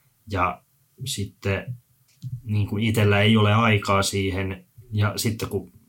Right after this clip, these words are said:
vähän samalla lailla, mitä se lätkäkin loppui, et, et se oli niinku, et siinä vaiheessa, et a-, alkoi vähän niinku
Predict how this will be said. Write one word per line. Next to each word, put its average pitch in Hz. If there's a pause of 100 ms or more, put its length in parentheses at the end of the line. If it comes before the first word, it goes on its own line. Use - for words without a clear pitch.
(340)
vähän 98
samalla 110
lailla, 110
mitä 110
se 107
lätkäkin 110
loppui, 101
et, 92
et 98
se 101
oli 98
niinku, 98 (1200)
et 110
siinä 104
vaiheessa, 98
et - (300)
a-, 107
alkoi -
vähän 113
niinku 104